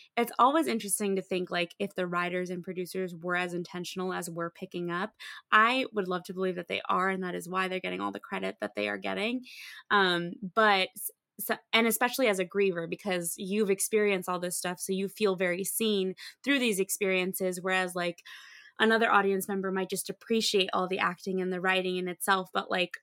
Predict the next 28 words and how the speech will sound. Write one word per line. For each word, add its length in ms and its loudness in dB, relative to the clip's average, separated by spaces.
when 260 2
you've 220 4
actually 360 0
experienced 680 -2
it 240 0
and 180 0
then 140 0
you 220 -2
feel 160 6
validated 680 4
through 160 2
that 160 0
experience 480 -2
on 100 -2
the 100 0
screen, 380 -2
I 120 2
think 160 2
it's 140 -2
an 180 -4
even 480 0
bigger 320 8
level 340 -2
of 120 -10
appreciation 840 -6
for 160 -6
what's 240 -6
happening. 560 -8